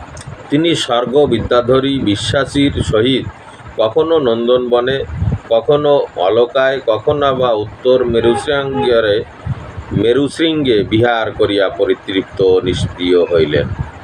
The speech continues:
স্বর্গের বিদ্যাধরী বিশ্বাস, বিশ্বাসী তার সাথে বি-, কখন বিভিন্ন জায়গায়, কখনো অশোকবনে, কখনো পর্বতশৃঙ্গে, সুমেরু পর্বতশৃঙ্গে, এরকম বিভিন্ন জায়গায় বিহার করতেন।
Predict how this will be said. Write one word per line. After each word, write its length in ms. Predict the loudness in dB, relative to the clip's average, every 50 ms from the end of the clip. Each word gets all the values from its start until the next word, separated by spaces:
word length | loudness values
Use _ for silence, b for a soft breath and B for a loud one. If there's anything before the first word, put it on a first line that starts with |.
| -20 -18 -16 -16 -16 -16 -18 -18 -14 -10
স্বর্গের 540 | -8 -6 -4 -2 -2 -2 -2 0 0 -2 0
বিদ্যাধরী 640 | 0 0 0 0 2 0 0 2 2 2 2 2 0
বিশ্বাস, 480 | 0 0 0 0 0 -2 -2 -4 -4 -6 -10 -16 -18 -20 -20 -20 -20 -20 -16 -8 -6
বিশ্বাসী 640 | -6 -4 -4 -2 0 0 0 -2 -4 -4 -6 -6 -6 -10 -14 -16 -16 -16 -16 -16 -12 -6 -6 -4 -4 -4 -4 -2 -2 0 0
তার 200 | 0 0 0 -2
সাথে 400 | -4 -4 -2 -2 -2 0 0 0
বি-, 180 | 2 2 0 -2 0 0
কখন 300 | -2 0 2 0 0 2
বিভিন্ন 520 | 2 2 2 2 2 2 2 2 0 0 0
জায়গায়, 480 | 2 0 0 0 0 0 0 -2 -2 -2
কখনো 340 | -2 -2 0 0 0 0 2
অশোকবনে, 680 | 2 0 0 0 -2 -2 -4 -2 -2 0 0 2 0 -2 0 0
কখনো 460 | -2 0 0 0 2 4 4 4 2 2 0
পর্বতশৃঙ্গে, 920 | 0 0 -2 0 0 0 -2 -2 -4 -4 -2 -2 0 0 2 2 2 2 0 -2 -4 -6 -8 -10 -10 -12 -14 -14 -8 -4
সুমেরু 380 | -4 -2 0 0 0 0 0 0
পর্বতশৃঙ্গে, 920 | 0 0 0 0 0 0 -2 -2 -4 -2 -2 0 0 0 0 0 0 0 0 -2 -8 -14 -16 -16 -18 -16 -6 -2
এরকম 280 | -2 0 0 0 0 2
বিভিন্ন 460 | 0 2 2 2 0 0 0 0 0
জায়গায় 380 | 2 0 0 2 0 0 0
বিহার 380 | 0 0 0 0 0 -2 -2 -2 0
করতেন। 380 | -2 -2 -2 -2 -4 -2 -2